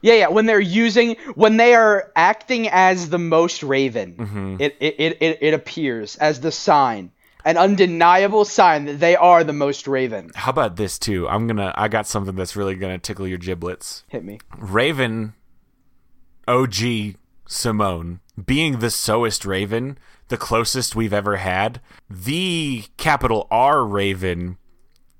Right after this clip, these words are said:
Speaker 2: can very briefly and intermittently reach out into our plane through her and communicate. So at certain times, the soest raven then becomes just a vessel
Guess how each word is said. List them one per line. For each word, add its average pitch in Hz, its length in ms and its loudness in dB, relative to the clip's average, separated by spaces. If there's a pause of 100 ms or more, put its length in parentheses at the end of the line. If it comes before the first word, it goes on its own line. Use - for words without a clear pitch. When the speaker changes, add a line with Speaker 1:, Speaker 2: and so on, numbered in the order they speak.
Speaker 2:
can 123 600 -4 (240)
very 127 580 -2
briefly 113 680 -6
and 104 140 -10
intermittently 107 920 -6 (260)
reach 120 500 -6
out 117 340 0
into 123 480 -6
our 104 200 0
plane 107 460 -4
through 143 560 -4
her 98 540 -2
and 92 420 -6
communicate. 107 1120 -6 (1300)
So 127 320 0
at 123 220 0
certain 139 360 -4
times, 113 640 -2
the 117 180 0
soest 131 580 0
raven 110 560 -2 (220)
then 117 240 -2
becomes 113 440 -4
just 113 220 -4
a 101 120 -2
vessel 92 760 -2